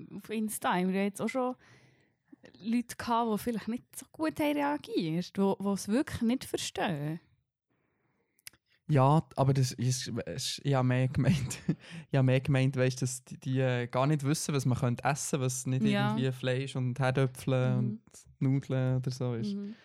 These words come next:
Speaker 2: Ähm,
Speaker 1: Ja.
Speaker 2: aber es gibt wirklich, ja, das Ding ist, die Fronten sind so ein bisschen verhärtet, wie halt auch überall politisch, oder? Es geht alles so ein bisschen in die Extreme und entweder ist man mega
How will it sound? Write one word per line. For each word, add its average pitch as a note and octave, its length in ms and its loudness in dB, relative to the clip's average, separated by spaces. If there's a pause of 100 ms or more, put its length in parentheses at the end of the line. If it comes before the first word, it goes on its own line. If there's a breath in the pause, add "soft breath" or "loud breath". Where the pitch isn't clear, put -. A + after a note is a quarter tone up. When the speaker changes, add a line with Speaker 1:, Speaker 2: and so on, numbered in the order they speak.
(520 loud breath)
Speaker 2:
Ähm, B2+ 240 2
Speaker 1:
Ja. B2+ 160 0 (220)
Speaker 2:
aber C3 160 2
es D#3 100 0
gibt C3 180 -2
wirklich, B2+ 440 0
ja, B2+ 260 0
das C3 160 -12
Ding C#3+ 200 0
ist, - 260 -2 (480 soft breath)
die - 40 -20
Fronten C#3+ 420 2
sind C3 160 -2
so C3+ 100 -2
ein B2+ 60 0
bisschen C3 400 -2
verhärtet, C3 720 -4
wie B2+ 140 2
halt B2+ 280 0
auch B2 180 2
überall C#3 460 0
politisch, C3+ 680 -4
oder? B2+ 180 -2 (640 soft breath)
Es - 100 -20
geht B2 180 -4
alles C3 220 -2
so C#3+ 80 -4
ein B2+ 80 -6
bisschen C3 160 -2
in B2 80 -6
die B2 80 -8
Extreme C3 840 -4
und B2 220 -4 (180)
entweder B2+ 320 0
ist B2 160 -4
man A#2+ 160 -2
mega A#2 480 -2